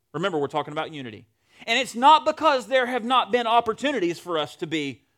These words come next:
divided. It's not because we believe the same things about all things.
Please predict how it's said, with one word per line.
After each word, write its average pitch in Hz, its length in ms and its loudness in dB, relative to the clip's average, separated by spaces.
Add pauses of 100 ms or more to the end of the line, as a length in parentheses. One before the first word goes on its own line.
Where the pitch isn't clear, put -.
(240)
divided. 139 540 -2 (1400)
It's - 200 -4
not 208 180 4
because 214 300 2
we 208 100 2
believe 190 560 0
the 160 120 0
same 208 360 -6
things 196 520 -8
about 165 440 -2
all 202 300 4
things. 139 580 -10